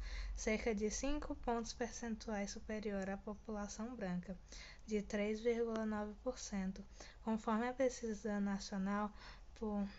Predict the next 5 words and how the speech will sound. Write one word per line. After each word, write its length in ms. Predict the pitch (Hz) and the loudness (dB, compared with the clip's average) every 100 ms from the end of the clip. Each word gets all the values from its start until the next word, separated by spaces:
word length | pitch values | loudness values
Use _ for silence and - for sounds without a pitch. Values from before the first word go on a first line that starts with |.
| - | -8
mo-, 260 | 226 214 214 | -2 -2 -2
amostra 840 | 208 208 208 196 220 220 - 214 202 | -2 0 2 4 2 -2 -4 -2 0
de 320 | 202 202 196 | 0 0 2
domicílios 720 | 196 190 196 196 208 196 214 | 2 2 0 -2 -2 -4 -4
continua, 680 | - 214 - 220 208 208 226 | -2 -2 -2 -2 0 0 -2